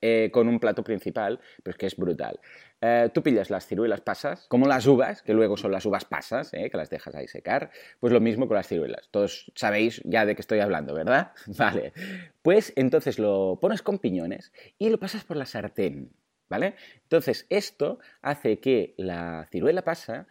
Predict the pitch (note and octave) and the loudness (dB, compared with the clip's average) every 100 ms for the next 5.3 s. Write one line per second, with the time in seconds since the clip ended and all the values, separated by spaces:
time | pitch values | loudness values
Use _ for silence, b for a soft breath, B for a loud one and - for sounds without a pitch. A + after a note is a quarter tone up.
0 | b b - G#2 - C#3 D3+ - B2 A#2 | b b -8 -8 -2 0 0 0 -2 -2
1 | - G#2+ F#2+ - F#3+ - A2 - - F#2+ | -4 -4 -2 -4 -4 -2 -4 -4 -6 -4
2 | B2+ - F#2+ F2+ E2+ F2+ F#2+ F2 G2 D#3 | -4 -8 -8 -6 -4 -4 -6 -4 -2 0
3 | A#2+ - E2+ E2 G2+ G2+ E2+ C3 B2+ B2+ | -2 -4 -10 -8 -8 -6 -6 -6 -6 -8
4 | b b - G#2+ B2 G3+ F3 A#2 A2 D3 | b b -8 -4 -2 -2 -2 -2 0 0
5 | D3 - F#2 | 0 0 -2